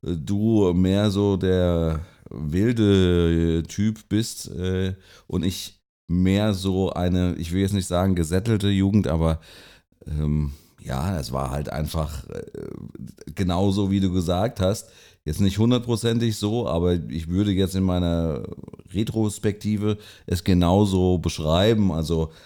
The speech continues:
Samstagabend baden gehen und danach, äh, na, sowas gucken und dann, äh, Wetten, dass, ja. Also, wenn das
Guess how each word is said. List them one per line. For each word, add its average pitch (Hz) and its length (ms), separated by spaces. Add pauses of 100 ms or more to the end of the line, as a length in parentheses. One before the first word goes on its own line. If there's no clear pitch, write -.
Samstagabend 87 720
baden 90 360
gehen 95 300
und 90 100
danach, 90 480
äh, 85 400 (380)
na, 82 160
sowas 92 360
gucken 104 300
und 92 160
dann, 92 540
äh, 85 280
Wetten, 90 280
dass, 113 360
ja. 82 460
Also, 78 480 (240)
wenn 78 140
das 78 240